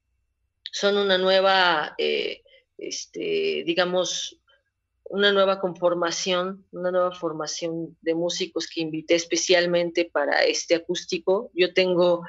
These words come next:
mi banda, y es una banda eléctrica, más eléctrica, y bueno, somos bajo, guitarra,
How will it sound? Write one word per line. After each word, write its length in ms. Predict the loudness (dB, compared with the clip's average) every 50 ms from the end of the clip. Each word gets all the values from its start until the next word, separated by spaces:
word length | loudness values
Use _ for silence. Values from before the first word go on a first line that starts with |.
| -12 -4 2
mi 160 | 4 6 6
banda, 540 | 6 6 6 6 6 4 4 4 2 2 -2 -10 -18 -18 -18 -18 -18 -6 -2
y 80 | 0
es 120 | 0 0 2
una 180 | 2 2 4
banda 600 | 4 4 2 2 4 4 4 4 4 2 0 -4 -10 -20 _ _ _ 2
eléctrica, 840 | 4 4 6 6 4 4 2 0 -2 0 0 2 4 2 2 2 0 -4
más 260 | -6 -4 -4 -2 -2
eléctrica, 520 | 0 0 0 0 0 -2 -2 2 2 2
y 180 | 2 2 -2 -6 -4
bueno, 180 | -4 -4 -2 -4
somos 420 | -4 -2 0 0 0 0 0 2
bajo, 360 | 4 4 4 4 2 0 0
guitarra, 680 | 0 0 -2 0 2 4 4 6 4 4 4 4 2 2